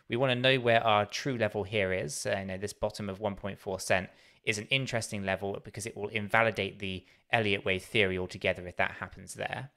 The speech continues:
Um, we also have this area here, which is a void that needed to be filled, that has just been left unfilled at the moment.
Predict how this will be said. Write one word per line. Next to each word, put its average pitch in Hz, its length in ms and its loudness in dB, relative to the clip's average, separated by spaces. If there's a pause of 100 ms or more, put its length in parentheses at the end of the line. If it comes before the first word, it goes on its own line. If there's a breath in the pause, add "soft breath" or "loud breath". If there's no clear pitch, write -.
(460 loud breath)
Um, 107 300 4
we 123 80 0
also 143 240 2
have 127 180 -2
this 120 160 -6
area 107 300 2
here, 107 180 0
which 101 160 -6
is 104 100 -6
a 101 40 -4
void 110 320 -2
that - 100 -8
needed 98 260 -8
to - 40 -20
be 92 100 -10
filled, 104 420 -2
that 110 120 -6
has 95 420 -8
just - 240 -10
been 95 240 -10
left 95 300 -6
unfilled 95 560 -4
at 101 80 -10
the 101 80 -10
moment. 98 460 -2